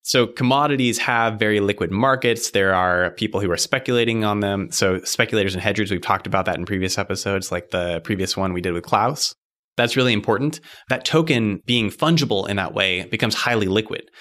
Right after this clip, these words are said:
By liquid, we mean that it's very easy for that to be exchanged for something else. Let's say that the three of us here created a new currency and we called it the R C C for reversing climate change.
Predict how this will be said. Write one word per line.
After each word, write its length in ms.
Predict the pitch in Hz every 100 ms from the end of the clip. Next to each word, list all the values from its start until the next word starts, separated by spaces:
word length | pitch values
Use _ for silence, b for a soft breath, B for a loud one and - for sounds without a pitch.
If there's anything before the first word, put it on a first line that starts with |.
| B B
By 120 | 113
liquid, 440 | 127 123 - 104 95
we 140 | 120
mean 380 | 117 117 113 110
that 380 | 110 113 104 98
it's 160 | - 104
very 440 | 98 127 139 110 -
easy 460 | 131 165 - 95
for 160 | 90 107
that 180 | 107 -
to 80 | 107
be 140 | 107
exchanged 760 | 95 - - 110 110 135 160 165
for 200 | - 113
something 420 | - 110 104 92
else. 420 | 101 82 - - - _ _ _ -
Let's 200 | 160 160
say 180 | 185 185
that 240 | 156 123
the 80 | 117
three 240 | - 123
of 80 | 117
us 220 | 101 92
here 380 | - 107 92 85
created 500 | - 107 101 98 95
a 240 | 92 87 82
new 160 | 98
currency 680 | 98 - 92 90 - 95 - -
and 240 | 98 92 107
we 60 |
called 220 | 107 117
it 120 | 110 104
the 100 | 92
R 180 | 95 92
C 200 | - 92
C 240 | - -
for 300 | - 80 78 -
reversing 340 | 92 92 90
climate 260 | - 80 -
change. 240 | - -